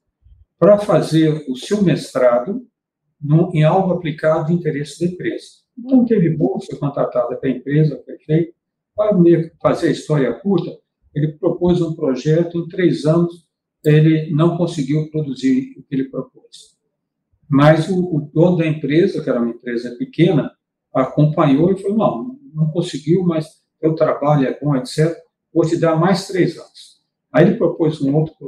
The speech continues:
pro-, proposta, conseguiu em três anos, mas aquilo não se mostrou viável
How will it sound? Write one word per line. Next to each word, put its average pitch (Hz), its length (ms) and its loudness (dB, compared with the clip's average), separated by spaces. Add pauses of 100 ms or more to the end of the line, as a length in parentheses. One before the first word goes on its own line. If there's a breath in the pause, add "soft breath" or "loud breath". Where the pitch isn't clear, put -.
(340)
pro-, - 220 -2 (360)
proposta, 170 880 0
conseguiu 180 520 2
em 165 60 -2
três 131 320 0
anos, 160 440 -4 (300)
mas 151 300 4
aquilo 180 400 0
não 190 220 4
se 180 420 -4 (180)
mostrou 165 420 2
viável 156 760 0